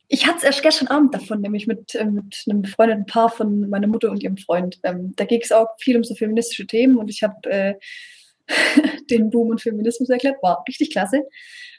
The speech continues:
Ähm, und da hab ich auch gesagt, was ich immer sag, ähm, das passiert bei meiner Familie nämlich auch immer. Ich hab noch nie zu irgendjemand aus meiner Familie gesagt, „Oh, generisches Maskulinum, Shaming, geht ja gar nicht.“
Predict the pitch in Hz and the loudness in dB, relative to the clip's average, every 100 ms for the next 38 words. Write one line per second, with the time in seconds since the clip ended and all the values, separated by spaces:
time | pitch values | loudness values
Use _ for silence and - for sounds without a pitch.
0 | - 220 220 220 226 233 - - 247 247 | -2 2 2 0 -2 -4 -10 0 2 2
1 | - 254 269 285 254 - - 269 302 302 | 4 4 4 -2 -2 -6 0 4 4 4
2 | 311 359 - - 226 220 220 226 233 233 | 0 0 -10 0 2 2 0 -2 -4 -8
3 | _ _ _ _ _ _ _ - _ - | _ _ _ _ _ _ _ -20 _ -6
4 | 277 269 294 302 277 247 - 240 262 311 | -4 0 0 4 6 6 2 2 2 4
5 | 285 254 - 262 - 277 220 214 302 311 | 4 4 2 -4 2 2 4 2 -2 -4
6 | _ _ _ _ _ _ _ _ _ _ | _ _ _ _ _ _ _ _ _ _
7 | - 330 330 240 226 208 196 262 262 185 | 0 0 0 -6 -8 -6 2 4 4 0
8 | - _ _ _ _ _ - 302 294 247 | -10 _ _ _ _ _ -4 2 4 4
9 | 240 220 220 214 220 220 226 226 208 220 | 0 -2 -4 -6 -4 -4 -4 -4 -2 2
10 | 285 320 262 196 185 185 226 220 220 220 | 4 6 6 2 -2 -6 -2 0 0 -2
11 | - 247 294 - 240 220 208 196 202 226 | 2 2 2 -2 -6 -6 -8 -8 -10 -6
12 | 240 247 269 220 208 208 214 202 190 214 | -2 0 0 -2 -6 -4 -4 -4 0 2
13 | 254 220 | 4 2